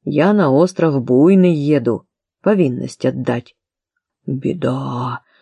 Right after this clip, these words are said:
ты хоть знаешь, что там творится?" Со страхом в глазах воскликнул моряк. "Каторга там, как и везде.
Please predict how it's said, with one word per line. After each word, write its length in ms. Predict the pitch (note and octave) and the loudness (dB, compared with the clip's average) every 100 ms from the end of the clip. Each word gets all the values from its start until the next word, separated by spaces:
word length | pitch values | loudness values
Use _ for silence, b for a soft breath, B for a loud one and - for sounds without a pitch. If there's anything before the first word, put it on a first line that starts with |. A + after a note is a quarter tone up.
| _ | _
ты 80 | - | -6
хоть 260 | - E3+ D3 | -2 -2 0
знаешь, 440 | F#3+ G#3 F#3 E3+ | 2 4 4 2
что 240 | - - | -2 -2
там 240 | F#3 F#3 F3+ | 2 2 0
творится?" 800 | C#3+ F#3+ G3+ E3 - - B2+ - _ _ _ _ _ | 0 2 2 0 -4 -12 -12 -14 _ _ _ _ _
Со 180 | - - | -10 -8
страхом 460 | C#3+ D#3+ D#3 - C#3+ | -6 -4 -4 -2 0
в 60 | C#3+ | 2
глазах 560 | D3+ D3 F#3 G#3+ - _ _ _ - | 0 2 0 0 -4 _ _ _ -2
воскликнул 720 | F#3 - F#3+ F3+ - F#3+ G3 | -2 -2 -2 0 2 4 4
моряк. 580 | G3+ G3 D3 C3+ - _ _ _ _ _ _ _ _ _ _ - | 4 2 -2 -6 -16 _ _ _ _ _ _ _ _ _ _ -8
"Каторга 560 | B2+ C#3+ - D#3+ D3 | -2 -2 0 0 0
там, 360 | - C#3+ B2+ B2 _ _ - | -4 -4 -6 -10 _ _ -8
как 180 | - | -2
и 60 | F#3 | 2
везде. 500 | F#3+ C#3 C3 D3 | 2 0 0 0